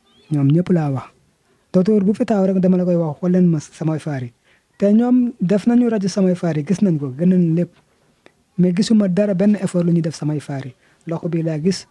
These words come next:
ñu opère ko, ñaw ko, def ko bandage bi, jeex na.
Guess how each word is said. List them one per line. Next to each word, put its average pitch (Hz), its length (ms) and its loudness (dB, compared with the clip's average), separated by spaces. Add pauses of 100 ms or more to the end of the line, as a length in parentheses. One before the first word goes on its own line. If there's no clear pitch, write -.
(320)
ñu 175 140 -4
opère 185 320 -2
ko, 190 180 -4 (680)
ñaw 170 180 2
ko, 185 240 0
def 170 180 -6
ko 170 120 -8
bandage 151 420 -6
bi, 180 200 -2 (400)
jeex 127 160 0
na. 120 120 0